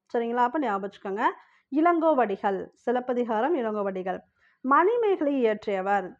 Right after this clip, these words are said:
மணிமேகலை இயற்றியவர் சீத்தலை சாத்தனார். மணிமேகலையும்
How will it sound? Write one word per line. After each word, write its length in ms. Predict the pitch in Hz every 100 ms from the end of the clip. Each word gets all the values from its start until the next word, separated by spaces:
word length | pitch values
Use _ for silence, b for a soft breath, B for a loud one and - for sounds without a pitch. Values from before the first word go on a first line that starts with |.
| _
மணிமேகலை 600 | - 220 311 349 330 320
இயற்றியவர் 500 | 226 220 - 208 320 -
சீத்தலை 440 | 330 330 - 247 302 -
சாத்தனார். 600 | 214 - 180 196 190 - - _ _ _ _ _ _ -
மணிமேகலையும் 840 | 269 339 453 453 359 269 247